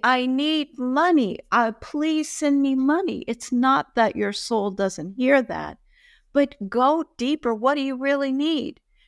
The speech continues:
You need customers to buy your donuts, because making those donuts makes you incredibly happy. So go to your soul, source, Mother, Father, God, Creator, and say,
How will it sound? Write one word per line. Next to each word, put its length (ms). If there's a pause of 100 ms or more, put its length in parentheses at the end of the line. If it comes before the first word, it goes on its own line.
(140)
You 160
need 280
customers 720
to 100
buy 220
your 200
donuts, 680 (380)
because 400
making 440
those 260
donuts 560
makes 280
you 220
incredibly 840
happy. 440 (440)
So 240
go 440 (140)
to 400 (240)
your 200
soul, 680 (200)
source, 680 (240)
Mother, 300
Father, 400
God, 440 (220)
Creator, 680
and 200
say, 300